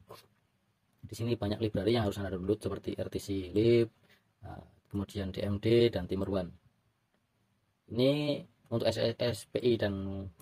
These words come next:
Wire ini udah ada mungkin ya untuk bawaan, bawaan dari si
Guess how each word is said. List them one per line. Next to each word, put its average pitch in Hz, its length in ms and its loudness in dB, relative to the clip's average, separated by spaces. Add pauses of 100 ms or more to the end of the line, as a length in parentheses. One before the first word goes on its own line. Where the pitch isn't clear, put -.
(120)
Wire 110 400 4 (640)
ini 113 160 -2
udah 98 240 -2
ada 113 160 4
mungkin 101 320 2
ya - 80 -6
untuk 95 240 -8
bawaan, 92 320 -6 (400)
bawaan 101 400 0
dari 104 400 2
si 104 240 -6